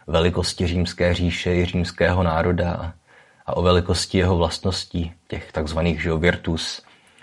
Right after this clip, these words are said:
A stejně jako se objevovaly pochybnosti o nároku Caesara či jeho adoptivního syna Augusta na trůn. A jak říkám pořád dokola, no, každé literární dílo je nezbytně spojené s dobou, ze které vzešlo.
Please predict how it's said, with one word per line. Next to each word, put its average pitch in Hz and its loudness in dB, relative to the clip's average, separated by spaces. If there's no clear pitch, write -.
A 90 2
stejně 101 4
jako 101 4
se - 2
objevovaly 95 6
pochybnosti 90 0
o 95 0
nároku 92 2
Caesara 92 4
či - -2
jeho 95 4
adoptivního 92 2
syna 92 0
Augusta 90 0
na 92 2
trůn. 67 -8
A 104 4
jak 110 8
říkám 117 6
pořád 131 4
dokola, 107 4
no, 107 -2
každé 107 6
literární 101 6
dílo 95 6
je 98 8
nezbytně 92 2
spojené 92 0
s 87 0
dobou, 82 -2
ze 87 -2
které 85 0
vzešlo. 82 -8